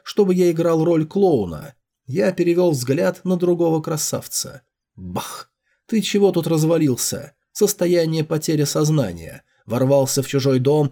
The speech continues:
и решил немного отдохнуть? Господи, ну и наглость!» Хрсть! Я наступил на лодыжки развалившегося грубияна, чтобы он больше никогда не мог стоять. Даже у такого добродушного владыки демонов, как я,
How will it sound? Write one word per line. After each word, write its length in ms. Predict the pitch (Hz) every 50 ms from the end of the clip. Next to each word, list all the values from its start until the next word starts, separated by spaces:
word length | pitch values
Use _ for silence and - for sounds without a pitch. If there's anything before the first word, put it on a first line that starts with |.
| - - _
и 100 | 131 135
решил 360 | 139 131 - - 170 165 160
немного 460 | 160 156 151 147 165 165 156 151 143
отдохнуть? 640 | 139 139 127 127 139 - 160 180 190 - - - - _ _ _ _ _ _
Господи, 680 | 92 87 - - - - - - - - - - 131 - _ _ _
ну 140 | 196 226 226
и 100 | 202 180
наглость!» 760 | 165 160 151 135 110 101 90 - - - - - - - _ _ _ _ _
Хрсть! 640 | _ - 151 - - - - - - - - - - _ _ _ _ _
Я 300 | - - 101 143 180 180
наступил 540 | 175 175 160 - - 165 156 165 190 185 175
на 100 | 165 160
лодыжки 480 | 156 147 143 165 190 180 - - - 175
развалившегося 840 | 170 170 156 156 156 156 175 190 180 - - - 175 170 165 - 175
грубияна, 760 | 160 160 165 156 156 165 180 196 180 131 101 90 - - - - _ _ _
чтобы 360 | - - - - 214 190 196
он 180 | 196 196 185 160
больше 400 | 147 185 196 185 175 - - 170
никогда 460 | 165 165 160 147 139 135 143 180 180
не 120 | 170 170 160
мог 240 | 160 160 156 156
стоять. 640 | - - - - 160 147 135 - 123 - - - - _ _ _ _ _ _ _ _
Даже 380 | 127 127 139 147 147 127 147
у 100 | 147 143
такого 440 | 139 143 135 131 - 160 160 143 143
добродушного 720 | 135 135 131 135 135 135 143 160 160 151 - - 147 147
владыки 460 | 139 143 139 139 135 165 160 147 143
демонов, 480 | 123 120 135 170 175 160 147 143 135 -
как 220 | - 113 107 -
я, 360 | 107 107 135 165 180 175 151